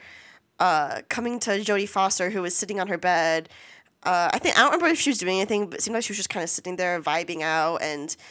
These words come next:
two bees, Lorraine Newman and John Belushi, come in, and they say they're gonna take her to the land of the lost bees. They're, uh, Pan and Tinkerbell, I think, or Tinker. Um, Tink was Belushi, Pan was Lorraine Newman.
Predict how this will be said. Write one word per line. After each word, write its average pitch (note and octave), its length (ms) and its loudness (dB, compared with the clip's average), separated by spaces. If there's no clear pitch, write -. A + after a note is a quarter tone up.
two G#3 220 -2
bees, F3+ 500 -6
Lorraine F3+ 260 -2
Newman E3+ 260 -6
and E3 100 -8
John E3+ 180 -2
Belushi, E3+ 280 -6
come E3 240 -6
in, E3 280 -2
and D#3 260 -8
they F3+ 120 -6
say F#3+ 240 0
they're F#3+ 120 0
gonna F3 180 0
take F3+ 200 -4
her F#3+ 60 -2
to F3+ 120 -12
the E3+ 80 -4
land E3+ 240 -4
of F3+ 60 -6
the E3 60 -4
lost D#3+ 320 -2
bees. E3+ 420 -4
They're, D3+ 260 -2
uh, - 320 -8
Pan F#3+ 280 -2
and D#3 100 -8
Tinkerbell, G#3 680 -2
I G3 60 -4
think, G#3 240 -4
or E3 80 -4
Tinker. G3+ 540 -4
Um, C#3+ 480 -4
Tink G3 340 -4
was F3 260 -2
Belushi, E3 540 -4
Pan D#3 320 -4
was D3+ 240 -2
Lorraine D#3 260 -4
Newman. D3 480 -4